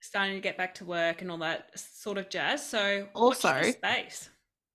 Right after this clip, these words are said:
Speaker 2: Yeah, I love that. I'm gonna sign up for it. <laughs>
Speaker 1: <laughs>
Speaker 2: Um, I just have to have a little whinge before I ask you about your year,
Speaker 1: Mm-hmm.
Speaker 2: obviously. I purchased a new, like, planner for the next year.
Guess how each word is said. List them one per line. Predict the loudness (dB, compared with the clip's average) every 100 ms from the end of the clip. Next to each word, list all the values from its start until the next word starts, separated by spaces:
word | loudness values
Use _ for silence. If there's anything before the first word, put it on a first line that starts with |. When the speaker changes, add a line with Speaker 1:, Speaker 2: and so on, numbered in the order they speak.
| -20 -6
Speaker 2:
Yeah, | 4 4 6
I | 4
love | 4 4 4
that. | 2 4
I'm | 4
gonna | 4 0
sign | 0 0 0
up | -2
for | 0 2
it. | 0 -4 _ 0
<laughs> | 0 0 -10 _ -10
Speaker 1:
<laughs> | 4 4 6 4 4 0 2 2 8
Speaker 2:
Um, | 8 8 4 -2 -4 -6 4
I | 4
just | 4 2
have | 0 4
to | 4
have | 4 4
a |
little | 2 2 2
whinge | 2 0 -2 -4
before | -2 2
I | 4
ask | 4 -2 -4
you | -4
about | 0 -2 -2
your | -2 2 2
year, | 2 0 -2 -2 -4 0
Speaker 1:
Mm-hmm. | 0 0 0 2 2
Speaker 2:
obviously. | 0 -10 -14 -18 _ 4
I | 6 8 6 6 6 4 0 _ _ _ -2
purchased | 2 2 2 2 2 0 -2 0
a | 4 6 6 4 0 -4
new, | 0 2 2 2 0 0
like, | -2 -2 -2 _
planner | -16 -4 2 4 4 4 2 -2 _ -2
for |
the | 2 4
next | 2 -2 -2
year. | 0 2